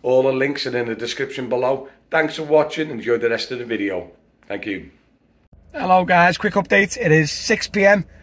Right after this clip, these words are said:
and I've just done, bit quiet to be honest, stuck in loads of traffic. Um, but I touched good again. I done twelve quid and nine quid. So the last hour I done twenty quid. Twenty-one quid. So, uh, that's not too bad at all. I'm happy with that.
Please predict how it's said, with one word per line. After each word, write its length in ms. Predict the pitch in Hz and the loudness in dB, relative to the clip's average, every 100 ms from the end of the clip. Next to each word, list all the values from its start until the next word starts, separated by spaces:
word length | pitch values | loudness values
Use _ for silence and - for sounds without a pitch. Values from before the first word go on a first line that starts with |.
| - - - - | -20 -20 -20 -6
and 200 | 120 127 | 0 2
I've 160 | 131 123 | 4 2
just 280 | - 147 - | 2 0 2
done, 280 | 143 139 139 - - - - | 2 2 0 -8 -20 -20 -6
bit 160 | - - | 0 0
quiet 380 | - 139 135 143 | 2 2 4 2
to 100 | - | 0
be 80 | 143 | 2
honest, 320 | 135 139 - - - - | 4 2 -4 -16 -20 -18
stuck 400 | - - - 170 | -10 -2 4 4
in 100 | 151 | 6
loads 300 | 147 147 143 | 6 6 4
of 80 | 135 | 0
traffic. 500 | - 143 - 131 - - - - - - - | 2 2 2 -2 -4 -18 -20 -20 -20 -16 0
Um, 720 | 139 135 127 127 123 123 120 - | 4 8 8 8 6 4 2 2
but 120 | 127 | 2
I 40 | |
touched 480 | 120 147 143 - - - - - | 2 0 0 -4 -12 -20 -20 -12
good 220 | - 123 123 | -4 -2 0
again. 320 | 117 123 117 - | 0 0 -2 -10
I 120 | 120 | -4
done 220 | 123 123 | -2 -2
twelve 480 | 120 160 143 143 131 | 0 2 4 4 2
quid 360 | - 135 135 127 | -4 0 2 2
and 100 | 127 | 0
nine 320 | 120 120 120 | 0 0 -2
quid. 320 | - 127 123 | -2 -2 -2
So 120 | - | -4
the 100 | 131 | -2
last 260 | 131 131 - | 2 2 2
hour 240 | 123 123 | 2 2
I 40 | 131 | 2
done 180 | 135 131 | -2 -4
twenty 340 | - 131 127 | 0 0 0
quid. 320 | - 143 151 - - - - | 0 0 0 -6 -20 -20 -20
Twenty-one 480 | - 151 139 135 139 | -2 2 4 4 2
quid. 320 | 127 143 160 - - - - - - | 2 4 4 0 -14 -16 -14 -18 -4
So, 180 | - | 2
uh, 240 | 147 147 151 | 4 6 4
that's 180 | 156 - | 2 2
not 160 | 156 | 2
too 240 | - 170 165 | 4 4 6
bad 580 | 180 220 262 294 349 | 6 8 8 8 6
at 180 | 339 349 | 6 2
all. 440 | 180 160 143 135 135 | 4 6 6 4 4
I'm 80 | 143 | 4
happy 220 | 143 156 | 4 4
with 80 | 139 | 6
that. 220 | 151 | 4